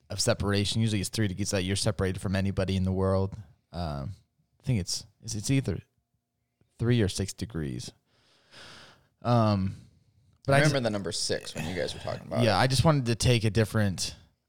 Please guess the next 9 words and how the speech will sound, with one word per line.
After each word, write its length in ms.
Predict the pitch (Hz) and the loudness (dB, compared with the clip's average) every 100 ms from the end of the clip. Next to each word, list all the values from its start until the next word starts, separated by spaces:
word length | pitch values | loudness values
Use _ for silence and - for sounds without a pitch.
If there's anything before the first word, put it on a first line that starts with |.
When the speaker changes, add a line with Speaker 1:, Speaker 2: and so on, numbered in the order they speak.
| _ | _
Speaker 1:
a 60 | 92 | -6
spin 340 | - - 117 | -4 2 4
off 220 | 113 104 113 | 4 2 2
it 40 | |
as 160 | 98 98 | 0 0
opposed 380 | 101 107 101 - | 2 2 2 2
to, 100 | 101 | 2
like, 300 | 95 90 - - _ _ _ _ _ _ | 2 0 -4 -14 _ _ _ _ _ _
h-, 60 | - | -16